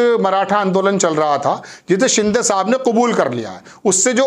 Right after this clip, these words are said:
ओबीसी वोट, ज़्यादातर बत्तीस चौंतीस परसेंट ओबीसी वोट जो है, वो भारतीय जनता पार्टी के पास ही रहता है, मतलब उसको पसंद करता है, ज़्यादा तो नहीं जाता है, लेकिन फिर भी उसको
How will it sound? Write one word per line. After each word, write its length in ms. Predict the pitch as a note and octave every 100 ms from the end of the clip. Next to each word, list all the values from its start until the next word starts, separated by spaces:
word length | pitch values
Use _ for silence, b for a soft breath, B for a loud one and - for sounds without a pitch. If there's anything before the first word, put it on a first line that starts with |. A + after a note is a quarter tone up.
| C4
ओबीसी 360 | A#3 A#3 A3 A#3
वोट, 240 | A3+ A#3
ज़्यादातर 460 | E3+ G3 G#3+ A3 A3+
बत्तीस 300 | G3+ - G#3
चौंतीस 300 | G#3+ G#3+ G#3+
परसेंट 300 | G#3 G3 G#3
ओबीसी 320 | F#3+ G3 F#3
वोट 240 | F#3 F#3 F3+
जो 140 | E3+
है, 200 | C#3+ F3+ B B B E3+
वो 160 | A3 A3
भारतीय 340 | E3 F#3+ A#3+
जनता 220 | A3+ G#3+ A#3
पार्टी 360 | G#3+ G3 G#3+
के 180 | G#3 A3+ F#3
पास 280 | F#3 F#3 G3+
ही 60 |
रहता 280 | G3+ C#3 G#2+
है, 140 | F#2 - _ B B B B B B -
मतलब 240 | F3 A#3+
उसको 180 | G#3 C4
पसंद 320 | B3 A#3 A#3+
करता 260 | A3+ F3+ F3+
है, 120 | A#3+ D4
ज़्यादा 360 | - D3 E3 F#3+
तो 100 | G#3
नहीं 140 | A3
जाता 260 | G3+ D#3 D3
है, 200 | E3+ - B B -
लेकिन 220 | E3 G#3
फिर 160 | F#3+ G3
भी 120 | G#3+ D#4+
उसको 300 | A3+ - -